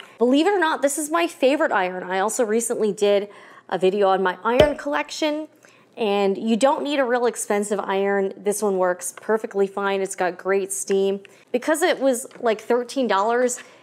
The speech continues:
if this g-, gets ruined, I don't really care. I have quite a few irons, and they all kinda do the same thing, whether you're paying, you know, ten dollars for it or a hundred and fifty dollars. But I would be a lot more upset if something happened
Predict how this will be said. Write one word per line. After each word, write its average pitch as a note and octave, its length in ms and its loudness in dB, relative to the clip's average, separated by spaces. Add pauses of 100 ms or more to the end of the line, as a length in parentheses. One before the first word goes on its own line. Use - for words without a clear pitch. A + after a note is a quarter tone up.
(160)
if G#3 160 -4
this D#4 200 0
g-, C4+ 260 -4
gets C4 340 0
ruined, C#4+ 480 2 (220)
I F4+ 100 2
don't A4+ 200 2
really F#4 240 4
care. F4+ 580 -4 (340)
I A3+ 120 -2
have B3+ 360 -2
quite C#4+ 200 0
a B3+ 40 0
few C4 380 -6
irons, G#3+ 520 -2
and F#3+ 360 -4 (160)
they C4+ 140 4
all D#4+ 160 2
kinda D4+ 260 -2
do G#3 140 4
the F#3 80 0
same F3+ 280 -4
thing, F3+ 260 -6
whether F#3+ 200 4
you're G3+ 120 4
paying, G3+ 380 0
you F#3 120 0
know, E3+ 260 -2 (260)
ten C4 220 -2
dollars G#3 400 2
for G3 300 2
it - 40 -10
or G3+ 120 0
a F#3+ 60 0
hundred F#3 360 -2
and F3+ 100 -10
fifty F#3 280 -4
dollars. F3 380 -2
But G3+ 340 -2 (440)
I A#3 140 2
would B3 120 2
be A#3+ 100 2
a A3+ 60 4
lot A#3+ 220 4
more B3 220 2
upset G#3+ 380 0
if G3+ 80 0
something G#3 320 -2
happened G3+ 420 -2